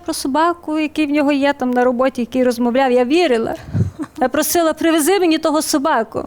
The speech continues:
Мама з бабусею так: «Ну-ну». От, і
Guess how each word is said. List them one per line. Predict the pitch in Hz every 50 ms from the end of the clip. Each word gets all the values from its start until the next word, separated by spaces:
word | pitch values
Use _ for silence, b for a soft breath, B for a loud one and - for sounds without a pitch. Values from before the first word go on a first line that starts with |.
| - - _ -
Мама | 277 320 320 294
з | 247
бабусею | 247 254 262 247 277 294 285 - 254 262
так: | - 262 269 - - _ - _ -
«Ну-ну». | - 254 294 277 226 - - - - - - - - _ _ - - B B B B B 294 B B B B 330 B B B B B _
От, | - 262 262 247 233 233 233 233 - - - -
і | 269 254 - - - -